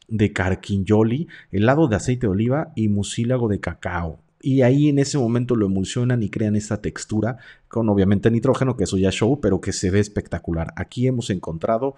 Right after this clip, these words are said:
todos los chocolates que se te pueden ocurrir al mismo tiempo, acompañado de esta cerveza, que fue una muy buena, un buen giro después de los vinos que nos dieran esta cerveza,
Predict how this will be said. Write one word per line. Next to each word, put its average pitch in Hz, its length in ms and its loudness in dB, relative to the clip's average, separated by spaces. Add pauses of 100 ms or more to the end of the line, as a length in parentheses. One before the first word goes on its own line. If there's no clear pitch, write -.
(380)
todos 147 260 6
los 131 140 2
chocolates 110 500 -2
que 101 80 -4
se 90 120 -4
te - 100 -10
pueden 104 200 -2
ocurrir 95 280 -2
al 92 60 0
mismo 90 240 -2
tiempo, 87 260 -2
acompañado 117 540 0
de 120 40 4
esta 113 180 -4
cerveza, 113 640 -6 (240)
que 92 140 -4
fue 107 100 2
una 113 180 2
muy 127 300 6
buena, 110 560 2
un 117 400 -4
buen 110 300 2
giro 110 300 2
después 107 280 0
de 110 80 2
los 92 140 0
vinos 104 240 2
que 90 100 -6
nos 87 80 -4
dieran 95 240 0
esta 87 160 -6
cerveza, 95 460 -6